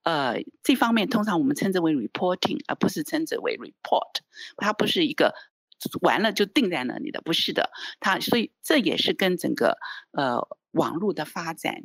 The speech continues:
跟线上的这个互动跟沟通有关系的。你既然公司有，企业有了这样的揭露，那我是你的利害关系人，我对哪，哪一个项目是有疑虑的，我是有疑问的，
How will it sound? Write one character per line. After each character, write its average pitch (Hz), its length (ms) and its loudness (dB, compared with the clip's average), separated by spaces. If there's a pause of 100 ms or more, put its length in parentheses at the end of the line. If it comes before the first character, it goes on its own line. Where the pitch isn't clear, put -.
(100)
跟 165 180 0
线 160 320 2
上 170 240 2
的 143 120 2
这 151 100 -6
个 143 80 2
互 180 240 0
动 151 180 4
跟 143 160 4
沟 147 180 2
通 - 200 -2 (260)
有 - 100 4
关 220 280 2
系 214 180 -4
的。 - 180 2 (260)
你 190 100 0
既 277 160 2
然 262 240 6 (300)
公 247 200 6
司 240 200 2
有， 185 360 4
企 - 200 6
业 196 120 8
有 147 100 4
了 139 120 2
这 - 100 2
样 185 120 4
的 147 100 2
揭 175 320 2
露， 170 260 2 (260)
那 233 340 4 (200)
我 151 180 2
是 - 140 0
你 180 160 4
的 156 120 0
利 160 100 0
害 147 140 -6
关 147 220 -2
系 - 160 -2
人， - 180 -4 (320)
我 208 100 4
对 277 140 4
哪， - 300 0
哪 123 160 2
一 - 40 -2
个 214 80 2
项 226 240 0
目 180 100 0
是 196 160 -2
有 143 160 0
疑 117 220 -2
虑 202 240 2
的， - 180 -6 (340)
我 - 80 -4
是 262 120 0
有 131 340 -4
疑 131 160 0
问 208 260 0
的， - 120 -16